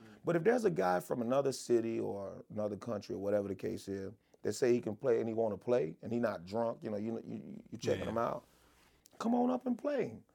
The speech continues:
Speaker 1: Because if he's bad, that's on him.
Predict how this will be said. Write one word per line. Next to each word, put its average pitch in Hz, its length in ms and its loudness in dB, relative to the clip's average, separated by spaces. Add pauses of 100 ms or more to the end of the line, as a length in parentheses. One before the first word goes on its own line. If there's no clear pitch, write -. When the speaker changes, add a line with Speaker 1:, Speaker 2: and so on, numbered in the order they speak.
(120)
Speaker 1:
Because 185 240 2
if 185 160 -2
he's 180 200 0
bad, 208 540 0 (100)
that's 240 240 -6
on 226 200 2
him. 226 420 0